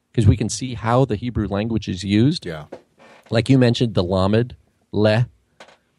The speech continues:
Speaker 1: you know, that means, uh, belonging to. Uh, the style of the script can be analyzed and compared with other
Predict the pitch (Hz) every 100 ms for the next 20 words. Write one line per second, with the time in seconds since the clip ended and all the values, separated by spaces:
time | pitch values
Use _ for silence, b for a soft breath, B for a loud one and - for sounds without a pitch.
0 | _ 107 107 107 90 101 98 95 - _
1 | - 87 87 80 50 50 50 50 - -
2 | 87 90 95 101 101 110 104 120 131 _
3 | b b b - 92 - 101 - - 95
4 | 113 110 - 92 - 95 131 - - -
5 | 127 107 98 110 107 104 107 113 107 98
6 | 107 104 104 107 107 90 - 98 104 113
7 | 113